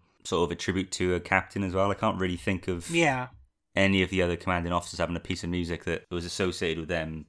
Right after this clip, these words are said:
Speaker 1: across the entire, the entire show. I think it's just a great piece of music. I think if you go on YouTube, you can find p-, where people have put it over the opening credits
Speaker 2: Yeah.
Speaker 1: of the show. So no one listening to this is gonna hear us say that we'd rather this over Faith of the Heart, 'cause we both love <laughs> Faith of the Heart.
Speaker 2: Mm-hmm.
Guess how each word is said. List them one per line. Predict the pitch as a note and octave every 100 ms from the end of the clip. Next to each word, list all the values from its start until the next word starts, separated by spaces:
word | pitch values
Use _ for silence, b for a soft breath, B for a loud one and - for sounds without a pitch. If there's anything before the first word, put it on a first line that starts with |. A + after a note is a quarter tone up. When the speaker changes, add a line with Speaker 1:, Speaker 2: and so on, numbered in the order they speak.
| _
Speaker 1:
across | - F#2 -
the | F2
entire, | E2 - E2+ D#2+ D#2+ b b b b b b _
the | F2
entire | - F2+ E2
show. | D#2+ - F2+ D#2
I | E2+
think | F#2+ D#2+
it's | - -
just | - -
a | E2 - _
great | G2 F2+
piece | -
of | -
music. | F#2+ E2 -
I |
think | B2 E3
if |
you | C#3+
go | B2
on | G2
YouTube, | A2 C3+ F#2 E2
you | F2+
can | -
find | F#2+ - G#2+ A2 G2 F#2 -
p-, | - - -
where | F#2 F2+
people | - F#2 F2+
have | F2 F2 - - b b b _
put | - F#2
it | F2+
over | F#2+ G#2+ G2+
the | E2+
opening | D#2+ D#2+
credits | D#2 E2+ D2 - - -
Speaker 2:
Yeah. | - B2+
Speaker 1:
of | A#2
the |
show. | E2 - D2 D2+
So | D#2 E2+ E2 D#2 _
no | A#2+ C#3
one | B2+ A2+ G#2+
listening | A2+ G#2+ F#2+
to |
this | G2
is | F#2
gonna | G2+ F#2
hear | F2+ G2 F2+
us | F2
say | - F#2
that | F2
we'd | F2 F2 - b
rather | F2 F2+ D#2+
this | D#2+ E2+ -
over | F2 D#2+
Faith | - E2+ D#2+
of | D#2+
the |
Heart, | E2 D#2 -
'cause | E2
we | F2
both | F2+ E2
love | - E2+ -
<laughs> |
Faith | - G#2+ F#2 F#2
of |
the | E2
Heart. | E2 D#2 -
Speaker 2:
Mm-hmm. | E3 D#3+ E3+